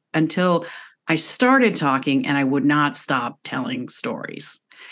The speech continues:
So, um, which was okay 'cause I was telling them to my sibs. But then when I got into, uh, Catholic school, I would spontaneously stand up during first grade, and Sister Virginia was not a fan, and that I would just kind of,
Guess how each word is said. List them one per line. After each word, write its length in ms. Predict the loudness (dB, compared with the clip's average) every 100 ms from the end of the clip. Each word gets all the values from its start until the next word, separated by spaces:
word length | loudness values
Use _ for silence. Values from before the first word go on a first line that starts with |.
| -20 -20
So, 560 | -6 2 4 4 4 2
um, 480 | 4 4 4 4 2
which 320 | 0 0 0
was 140 | 4 6
okay 640 | 6 6 4 4 2 2
'cause 180 | 0 2
I 80 |
was 140 | 2 2
telling 200 | 4 4
them 120 | 4
to 80 | 2
my 80 | 0
sibs. 500 | 2 4 4 2 -2
But 160 | 0
then 160 | 2 4
when 100 | 4
I 100 | 4
got 260 | 2 2
into, 580 | 2 0 2 2 2 0 -4 -18 -20 -20 _ 0
uh, 460 | 2 4 4 2
Catholic 360 | 2 2 2 -2
school, 460 | 0 2 2 -2 -8 -10 -2
I 100 | 2
would 260 | 2 0 -8 -18
spontaneously 640 | -8 -2 0 2 2 2 0
stand 420 | 0 0 2 4
up 220 | 2 2
during 240 | 2 0 0
first 300 | -2 -6 0
grade, 480 | 4 4 4 2 -2 -18 -20 _ _ -2
and 160 | 0
Sister 240 | 0 0 0
Virginia 400 | 2 4 4 2
was 160 | 2
not 380 | 2 2 0 -4 -8
a 80 | -8
fan, 560 | -4 -4 -6 -10 -12 -14 -14 -16 _
and 380 | -2 -2 -2 -2
that 100 | -2
I 100 | -2
would 200 | -4 -6
just 260 | -6 -6 -4
kind 180 | -2 -2
of, 200 | -4